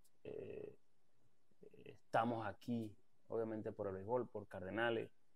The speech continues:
Eh, mi primera experiencia como pelotero profesional fue con Cardenales. Eh, esta liga de invierno de aquí de Venezuela fue que me hizo a mí pelotero. O sea, me hizo crecer.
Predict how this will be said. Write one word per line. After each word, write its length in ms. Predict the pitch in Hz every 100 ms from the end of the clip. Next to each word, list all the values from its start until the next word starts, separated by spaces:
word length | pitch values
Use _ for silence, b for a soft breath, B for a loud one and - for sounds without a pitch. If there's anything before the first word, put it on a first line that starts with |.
| - -
Eh, 280 | 113 101 98
mi 120 | 113
primera 320 | 107 107 104 113
experiencia 680 | - 101 110 117 107 113
como 280 | 107 104 98
pelotero 480 | - 104 101 104 110
profesional 640 | 110 104 95 - 101 104 101
fue 180 | 107
con 140 | 101 101
Cardenales. 540 | 101 98 113 113 104 - - - - -
Eh, 720 | 104 101 98 95 95 98 98 - - - -
esta 340 | 117 - 123
liga 500 | 117 143 147 110 107 - - - - - -
de 140 | 107
invierno 540 | 104 107 123 117 110
de 100 | 104
aquí 120 | 101 107
de 60 |
Venezuela 540 | 113 101 - 117 117 107
fue 200 | 101 -
que 120 | 107
me 140 | 101
hizo 400 | 95 - 101 98
a 80 | 98
mí 200 | 104 110
pelotero. 560 | - 98 101 - 98 - - - - - - - - - -
O 20 |
sea, 200 | 104 95
me 200 | 98 104
hizo 320 | 113 - 120
crecer. 540 | 101 90 - 120 101